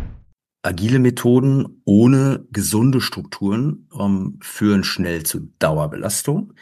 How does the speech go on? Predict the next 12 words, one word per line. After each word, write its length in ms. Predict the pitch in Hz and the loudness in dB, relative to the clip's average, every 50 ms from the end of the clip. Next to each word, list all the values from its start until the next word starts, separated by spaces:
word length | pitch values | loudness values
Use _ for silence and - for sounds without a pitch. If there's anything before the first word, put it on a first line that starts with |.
| - - - - - - - - _ _ - - | -20 -20 -20 -20 -20 -20 -20 -20 _ _ -6 -4
Ähm, 200 | 95 90 90 92 | -4 -2 -2 -2
und 120 | 104 101 101 | -2 0 4
unser, 340 | 120 147 165 151 113 - | 4 4 4 4 0 0
in 120 | - 101 107 | 0 0 0
unserem 220 | 127 135 101 - | 2 0 -2 -2
Praxisfall 540 | - 90 - - - 107 - - 117 117 117 | -4 -6 -6 -4 -6 -6 -4 -2 0 0 0
war 100 | 110 107 | 0 -2
das 180 | 104 107 - - | -4 -4 -4 -4
ja 120 | - - | -4 -4
auch 160 | - 76 80 - | -4 -4 -4 -4
so, 360 | - 120 123 131 143 - - - | -4 -4 -2 -2 -4 -6 -4 -4
ähm, 560 | 101 104 104 104 107 104 104 101 - _ | -2 0 0 0 2 0 0 -2 -6 _